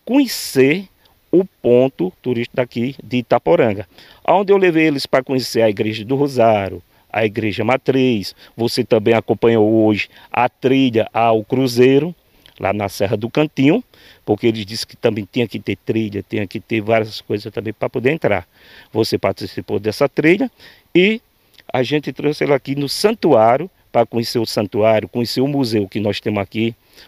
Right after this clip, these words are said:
o museu aonde fala um pouco da nossa cidade, o museu fala um pouco do Cristo,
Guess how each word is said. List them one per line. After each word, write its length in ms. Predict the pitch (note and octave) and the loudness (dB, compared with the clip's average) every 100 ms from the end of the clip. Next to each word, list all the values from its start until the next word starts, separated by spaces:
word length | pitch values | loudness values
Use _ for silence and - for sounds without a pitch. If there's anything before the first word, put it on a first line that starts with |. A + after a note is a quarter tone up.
| - | -6
o 80 | B2+ | 0
museu 420 | B2+ G#2 A#2+ G#2+ | 0 4 6 6
aonde 300 | G#2+ G#2+ G#2 | 4 -2 -4
fala 260 | - G2+ | -2 0
um 60 | G2+ | -2
pouco 320 | - G2+ G#2+ | -2 -4 -2
da 120 | G#2 | -4
nossa 300 | G#2 G2+ - | -2 -4 -6
cidade, 580 | - C#3+ C3+ A#2+ G2+ F2 _ - - | -6 -2 2 4 4 -2 _ -20 -6
o 80 | B2+ | -2
museu 420 | C3 A#2 G#2+ A2 | 0 0 2 0
fala 300 | - G#2 G#2+ | 2 0 0
um 60 | G2+ | -4
pouco 300 | G#2+ F#2+ A2 | -4 -4 -4
do 140 | C3+ | -6
Cristo, 460 | - A#2+ A#2+ - | -2 0 0 -2